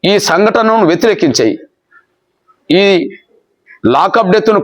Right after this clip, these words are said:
ఖండించే ప్రజలు, ప్రజాస్వామికవాదులు, దళిత సంఘాలందరితో ఒక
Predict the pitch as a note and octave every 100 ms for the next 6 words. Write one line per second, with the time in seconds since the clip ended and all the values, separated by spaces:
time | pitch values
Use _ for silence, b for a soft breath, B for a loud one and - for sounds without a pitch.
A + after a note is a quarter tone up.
0 | D#3+ F3+ F#3 E3+ D#3+ - - - _ _
1 | _ C5+ D#3+ F3+ A#3+ B3+ F#3 F#3+ F#3+ G3+
2 | F#3 F3+ E3+ E3+ G3 E3 D#3 D#3 D#3+ D#3
3 | D3+ C3 C3+ D3 E3 B2+ - - _ -
4 | - C3